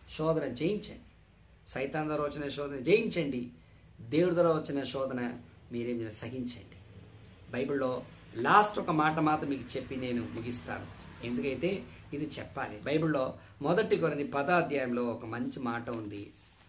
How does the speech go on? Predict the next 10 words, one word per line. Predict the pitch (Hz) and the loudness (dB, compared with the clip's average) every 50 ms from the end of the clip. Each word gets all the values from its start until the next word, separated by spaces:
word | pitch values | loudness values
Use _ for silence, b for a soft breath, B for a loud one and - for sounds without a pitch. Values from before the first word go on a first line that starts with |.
| - - 123 | -14 -8 -6
అది | 127 139 | -4 0
మాత్రం | 147 156 165 175 175 175 156 | 2 2 2 4 4 2 2
లాస్ట్ | 143 135 143 160 160 160 170 151 - - | 4 4 4 2 2 0 -4 -8 -4 -4
చదవండి. | 127 127 143 143 139 127 120 110 104 - - - _ _ _ _ _ _ _ _ _ _ _ _ _ _ _ _ _ - - - - | -4 -2 0 -2 -2 -2 -4 -6 -8 -10 -14 -20 _ _ _ _ _ _ _ _ _ _ _ _ _ _ _ _ _ -12 -12 -12 -8
మొదటి | 160 131 131 143 143 - 139 | -6 -4 -2 -2 -2 -2 -4
కొరింథీ | 123 127 123 117 113 110 117 - - B B B B B B _ - | -4 -2 -4 -2 -2 -4 -6 -6 -8 B B B B B B _ -4
పదో | 139 139 151 170 | -2 0 2 4
అధ్యాయంలో | 160 143 - 123 123 120 110 107 104 107 | 2 2 2 0 -4 -4 -4 -4 -8 -8
పదమూడవ | - 131 135 143 - - - - 117 | -6 -4 -2 0 0 0 0 0 -2
వాక్యం. | 110 104 95 - - 92 85 | -4 -6 -10 -10 -14 -18 -20